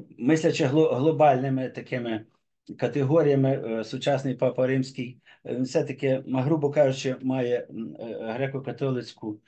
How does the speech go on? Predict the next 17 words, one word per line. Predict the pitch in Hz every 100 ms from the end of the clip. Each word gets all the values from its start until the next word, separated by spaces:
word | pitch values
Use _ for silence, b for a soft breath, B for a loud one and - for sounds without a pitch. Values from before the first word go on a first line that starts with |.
| b b _
церкву | 156 151 151 139
нашу | 131 135 135 127 123
за | - 104
якусь, | 123 120 143 135 - -
е, | 113 110 113
мінімальну, | 123 131 143 143 123 120 117 b b b
малозначущу | - 117 139 131 135 127 160 139 -
одиницю, | - 123 139 151 147
яка | 120 107 120 117
просто | - - 143 135 - 107 - -
в-, | 98 95 85
є | 113
в | 120
банальному | 113 120 117 110 98
протистоянні | - - 104 - 110 110 95
з | 87
російською, | 98 117 107 - 101 101